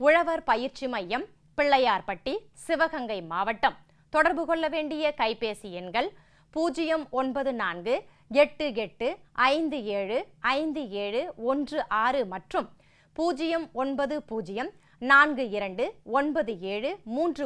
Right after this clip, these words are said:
பூஜ்ஜியம் என்ற எண்ணில் தொடர்பு கொள்ளவும். இனி வருவது வேளாண் வானிலை.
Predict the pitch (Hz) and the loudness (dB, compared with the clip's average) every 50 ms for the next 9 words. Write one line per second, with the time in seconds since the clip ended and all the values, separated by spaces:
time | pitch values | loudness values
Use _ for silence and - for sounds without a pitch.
0 | 180 - 214 214 226 180 240 269 294 339 - - - 254 262 277 320 320 311 - | -6 -6 -6 -6 -6 -4 -4 -4 -4 -4 -6 -4 0 4 4 4 4 2 -2 -6
1 | - 254 262 269 226 294 302 294 277 226 - 214 247 247 226 226 226 202 240 240 | -6 -6 -6 -6 -4 -6 -6 -6 -6 -8 -8 -6 -6 -6 -6 -6 -6 -6 -6 -6
2 | 247 254 254 254 247 - 240 226 226 226 208 202 170 185 190 240 269 254 208 - | -6 -8 -8 -10 -6 -4 -4 -2 -2 -4 -4 -6 -6 0 0 2 2 2 -2 -6
3 | - _ _ _ _ _ _ _ - 247 294 311 320 339 330 254 262 233 233 220 | -10 _ _ _ _ _ _ _ -6 0 0 2 2 2 2 0 0 0 0 -2
4 | 240 226 277 320 381 370 - - 214 190 254 254 269 277 269 240 208 190 175 165 | -2 -4 -4 -4 -6 -8 -12 -14 -4 -2 2 2 2 2 2 0 -2 -4 -6 -6
5 | 185 190 190 196 214 240 269 240 | -4 -2 -2 -2 -2 -2 -2 -2